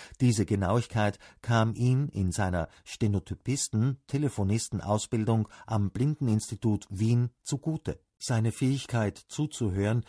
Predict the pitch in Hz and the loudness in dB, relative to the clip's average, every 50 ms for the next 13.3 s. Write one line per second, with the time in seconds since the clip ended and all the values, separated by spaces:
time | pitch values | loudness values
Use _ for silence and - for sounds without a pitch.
0 | - - - - 123 117 107 107 92 92 95 - 98 104 110 113 120 - 127 113 | -8 -20 -6 -2 0 0 2 0 0 -2 -2 0 0 2 2 2 2 2 0 0
1 | - 95 82 80 - - 95 82 - - - 95 90 98 110 101 92 95 95 - | 0 -2 -2 -4 -4 -6 -8 -8 -6 -4 -4 -2 0 0 -2 -2 -2 -2 0 0
2 | 101 98 101 - 123 113 104 - 117 113 101 - 104 92 - - - 98 101 110 | 0 0 0 0 -2 -2 -2 0 0 0 0 0 -4 -6 -6 -4 -2 0 0 0
3 | 117 113 104 101 98 - - - 110 110 110 117 113 107 98 95 - - 107 104 | 0 0 0 -2 -2 -4 -4 -2 -2 0 0 0 0 -2 -2 -4 -2 -2 0 0
4 | 101 104 110 - - - - - - - - 139 135 120 123 113 107 104 107 104 | 2 2 0 -2 -4 -8 -14 -20 -20 -6 -2 0 2 2 2 2 2 2 2 0
5 | - - - - _ - 98 110 123 135 123 - - 110 95 98 90 92 95 - | -2 -6 -18 -18 _ -4 0 0 0 0 0 -2 -2 -2 -2 -2 -4 -4 -4 -6
6 | - - 113 107 104 120 127 - 120 98 92 92 - - 101 110 120 135 - - | -4 -4 -2 0 0 0 0 0 0 -2 -2 -2 -4 -2 -2 0 0 -2 -2 -4
7 | 98 82 80 85 - - 101 92 - 107 104 107 104 98 92 - 104 104 101 95 | -4 -4 -4 -4 -2 -2 -2 0 0 0 0 0 -2 -2 -4 -4 -2 0 0 0
8 | 117 123 - - 123 113 - - - - _ _ _ _ _ - 113 110 117 110 | -2 -2 -2 -2 -2 -2 -4 -8 -18 -20 _ _ _ _ _ 0 0 2 0 0
9 | - 110 110 117 120 110 131 127 120 - - - - - - - 127 107 127 127 | 0 0 0 0 0 0 0 0 0 -2 -6 -14 -20 -8 -4 -4 -2 0 2 2
10 | 127 123 117 - 101 98 - - 117 127 - - - 92 80 95 85 - - 110 | 2 0 -2 -2 -4 -4 -4 -4 -4 -4 -4 -4 -6 -4 -4 -4 -6 -4 -2 0
11 | 110 123 135 127 - _ _ _ _ _ - 113 123 143 - - - - 85 78 | 0 2 0 0 -4 _ _ _ _ _ 0 2 2 2 0 -4 -6 -6 -6 -4
12 | 73 69 - - - 82 82 80 87 87 90 95 98 101 101 98 - - 98 98 | -4 -6 -6 -4 -4 -4 -2 -4 -4 -2 0 0 2 2 0 0 -2 -2 -2 0
13 | 95 98 101 104 98 - | 0 2 2 2 0 0